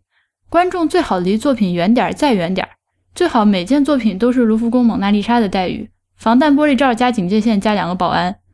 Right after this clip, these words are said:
就算是某些物料很低廉的非永久性当代艺术作品，场馆还是倾向于让观众不要触碰，因为是临时的，都不太牢靠。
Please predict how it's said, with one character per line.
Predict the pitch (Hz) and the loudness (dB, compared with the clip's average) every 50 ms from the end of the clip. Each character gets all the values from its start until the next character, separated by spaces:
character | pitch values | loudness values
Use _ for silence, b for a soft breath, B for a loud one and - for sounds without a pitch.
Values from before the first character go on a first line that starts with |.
| _ _ _ _ _ _ _ _ _ _ _ _ | _ _ _ _ _ _ _ _ _ _ _ _
就 | - 370 359 | 0 2 2
算 | 349 359 339 302 | 4 2 2 2
是 | 285 269 | 4 4
某 | 233 190 175 | 2 2 0
些 | 185 - - 262 269 | -4 -2 0 0 2
物 | 277 330 320 294 | 2 2 2 2
料 | 302 302 277 | 2 0 0
很 | 247 - 185 160 | 0 -2 -4 -4
低 | - 262 285 | -2 0 0
廉 | 262 220 202 214 | 0 2 2 2
的 | 220 214 | 0 0
非 | 214 - 302 311 320 | -2 -2 -2 0 2
永 | 285 233 240 | 2 2 2
久 | 233 208 | 2 0
性 | - - 214 202 190 | -2 -2 -4 -4 -2
当 | 208 208 214 | 0 0 0
代 | 220 214 208 | 2 2 0
艺 | 208 | -2
术 | - 202 | -2 -6
作 | 185 - 202 190 | -6 -4 -4 -4
品， | 185 - - - - - _ _ _ _ _ _ _ _ _ _ | -4 -6 -10 -10 -12 -14 _ _ _ _ _ _ _ _ _ _
场 | - 233 233 277 | -2 0 0 2
馆 | - 269 202 180 | 2 2 0 0
还 | 175 208 202 | -2 -4 -2
是 | 202 262 233 | -2 -2 -2
倾 | 214 - 302 320 | 0 0 0 0
向 | 311 339 294 254 | 2 2 2 2
于 | 220 208 220 | 2 2 2
让 | 240 233 226 | 2 2 2
观 | 214 220 240 247 | 2 2 2 2
众 | 247 254 240 202 190 - _ | 2 2 0 -2 -6 -12 _
不 | - 180 190 | -8 -4 -2
要 | 226 277 277 240 | -2 0 0 -2
触 | - 240 | -2 -4
碰， | 196 - 202 165 196 - b b b b b b b b b _ | -4 -4 -6 -6 -8 -10 b b b b b b b b b _
因 | 254 285 302 | 2 2 4
为 | 302 277 269 | 4 4 2
是 | - 285 | 2 2
临 | 226 190 196 233 | 2 2 2 0
时 | 233 - 185 185 | -2 -2 -6 -4
的， | 202 214 - - _ _ | -4 -4 -6 -6 _ _
都 | - | -4
不 | 262 - 240 | -2 -2 -2
太 | 226 277 | -2 0
牢 | 262 214 170 170 196 | -2 -2 -2 -4 -2
靠。 | - 247 202 - - _ | -2 -4 -4 -4 -8 _